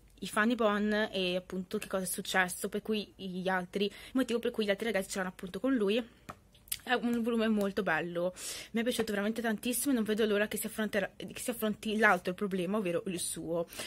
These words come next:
Non vi dico che problema è, perché se non avete letto ancora i volumi, appunto, non voglio farvi troppo spoiler, quindi appunto vi faccio vedere un po' avanti e dietro i disegni.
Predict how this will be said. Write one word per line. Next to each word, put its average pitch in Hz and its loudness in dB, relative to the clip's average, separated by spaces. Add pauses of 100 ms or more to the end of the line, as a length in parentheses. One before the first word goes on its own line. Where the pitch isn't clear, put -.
(220)
Non 247 6
vi 277 4
dico 240 2
che 226 0
problema 214 6
è, 285 4
perché 285 -2
se 220 -2
non 202 0
avete 202 0
letto 196 0
ancora 202 4
i 208 -2
volumi, 220 2
appunto, 185 -2
non 226 2
voglio 220 2
farvi 196 -2
troppo 214 -4
spoiler, 202 -2 (320)
quindi 208 -2
appunto 226 -8
vi 196 -10
faccio - -10
vedere 175 -6
un 180 -12
po' - -14
avanti 214 -14
e - -10
dietro 240 -6
i 226 -14
disegni. 247 0